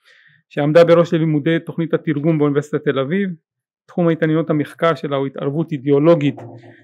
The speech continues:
גלויה וחתרנית בתרגום וספרות. ספרה רומן <clears throat> עם העבר מאלף תשע מאות תשעים ושבע חקר את תפקידו של הרומן ההיסטורי היהודי הגרמני,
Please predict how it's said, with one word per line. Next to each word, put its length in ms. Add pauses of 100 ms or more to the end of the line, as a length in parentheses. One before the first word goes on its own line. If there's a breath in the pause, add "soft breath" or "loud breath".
(280 loud breath)
גלויה 500
וחתרנית 580
בתרגום 520
וספרות. 560 (1080 loud breath)
ספרה 380
רומן 400 (220)
<clears throat> 300
עם 100
העבר 340
מאלף 300
תשע 140
מאות 160
תשעים 240
ושבע 420 (540 soft breath)
חקר 380
את 100
תפקידו 440
של 160
הרומן 400
ההיסטורי 520
היהודי 400
הגרמני, 540